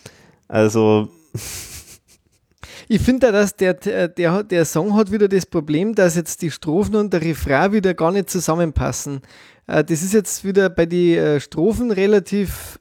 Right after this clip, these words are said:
Speaker 2: einfach und beim Refrain dann wieder so rockig. Das ist auch oft ein Problem bei so E R V-Nummern, die nicht s-, dass die, dass das oft einmal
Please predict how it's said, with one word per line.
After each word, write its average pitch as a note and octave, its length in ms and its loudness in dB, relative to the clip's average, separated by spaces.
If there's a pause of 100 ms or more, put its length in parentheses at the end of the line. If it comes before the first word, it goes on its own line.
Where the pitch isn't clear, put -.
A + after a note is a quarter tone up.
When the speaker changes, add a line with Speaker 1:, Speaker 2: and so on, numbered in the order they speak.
(120)
Speaker 2:
einfach A3+ 560 -2
und G#3 160 -4
beim F#3 180 0
Refrain E3+ 460 2
dann G#3 180 0
wieder G3+ 220 2
so F3+ 160 0
rockig. E3+ 560 -2 (580)
Das E3 160 -4
ist G3 180 -2
auch F#3+ 300 2
oft A3 300 2
ein F#3+ 60 0
Problem E3 420 -2
bei F#3+ 140 2
so G3 120 -6
E F3+ 120 -2
R E3+ 100 2
V-Nummern, G3 600 0
die G3 140 -8
nicht F#3+ 200 -4
s-, - 280 -10
dass E3+ 280 -4
die, F3+ 240 -2
dass E3+ 180 -4
das F#3+ 200 -6
oft G#3+ 260 -2
einmal F#3 340 0